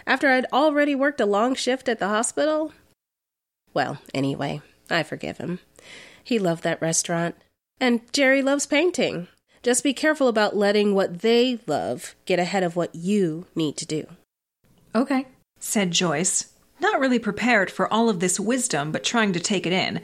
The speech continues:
Speaker 3: At that moment, Jerry came out of the bathroom wearing a bronze-colored towel. Noticing her on his phone, he gave an exaggerated look of suspicion, but she eyed the phone to indicate it was something important and waved him toward his bedroom,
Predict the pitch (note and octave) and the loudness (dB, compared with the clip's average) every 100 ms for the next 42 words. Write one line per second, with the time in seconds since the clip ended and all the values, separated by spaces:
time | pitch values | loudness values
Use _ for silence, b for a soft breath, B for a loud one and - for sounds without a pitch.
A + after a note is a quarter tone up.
0 | B _ _ _ B B A#3+ E4 G4 G3+ | B _ _ _ B B 0 2 2 0
1 | D#3 E3 G#3+ - C4 C4+ C4+ A#3 G#3+ A3+ | 2 2 0 2 2 2 2 2 2 0
2 | C#4+ G#3 D3+ D#3 E3 G3+ G3 E3+ E3+ E3+ | 0 0 0 -2 0 2 2 2 0 0
3 | G3+ A3+ A#3+ - A3 G#3 G#3 G#3 E3+ - | 2 2 0 0 0 2 0 0 -2 -2
4 | - - _ _ _ - C4 C4+ - F#3+ | -6 -10 _ _ _ 0 2 2 0 0
5 | F#3+ F3 F3+ D#3 - D4+ F#3+ C#3+ F3+ G3 | 2 0 0 -4 -2 0 0 0 -2 0
6 | F#3+ F#3 E3+ E3 A3 B3+ C4+ F#3 D#3+ D3+ | 0 0 -2 -2 2 2 2 0 0 -2
7 | E3 E3 D#3+ - D#3+ A#3 A3 - - - | -4 -4 -4 -2 -2 0 -2 -2 -6 -10
8 | _ - B3+ - C4+ - D#4 E4 C#4 - | _ -4 0 2 2 2 2 2 -2 0
9 | G3 F3+ - G#3 F#3+ G3+ F#3 F3+ F#3 G3+ | 2 2 2 0 0 0 0 0 0 -2
10 | F#3 F3+ F3 - C4 D#3+ D#3+ A#3 - F#3+ | 0 0 0 0 0 0 -2 -2 -2 -2
11 | F3+ G#3 G#3 G3+ F#3 F3+ E3+ G#3+ - F#3+ | 2 4 2 0 -2 0 0 0 0 -2
12 | E3+ D2 - | -2 -6 -6